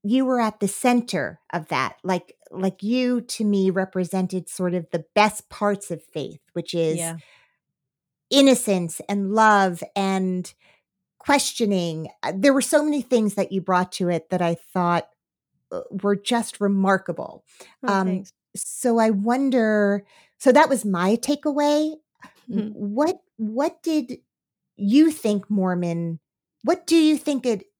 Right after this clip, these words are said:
Speaker 1: is about, and, and what does it mean to you?
Speaker 2: Uh, uh, you know, I have to say that, uh,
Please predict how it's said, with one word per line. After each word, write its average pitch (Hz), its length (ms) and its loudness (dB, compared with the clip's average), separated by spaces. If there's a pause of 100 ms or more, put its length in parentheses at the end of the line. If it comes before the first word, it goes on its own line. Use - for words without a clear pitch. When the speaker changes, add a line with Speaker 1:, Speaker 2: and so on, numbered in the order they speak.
Speaker 1:
is 202 180 0
about, 185 580 2
and, 202 340 0
and 214 220 -2
what 285 160 0
does 277 200 -2
it 247 160 -4
mean 208 380 2
to - 180 -4
you? 208 520 -2 (1900)
Speaker 2:
Uh, 285 100 -4 (100)
uh, 277 40 -4
you 262 200 0
know, 254 180 2
I 214 100 2
have 254 180 -2
to 285 80 -6
say 285 400 -2
that, 202 340 -6 (380)
uh, - 60 -6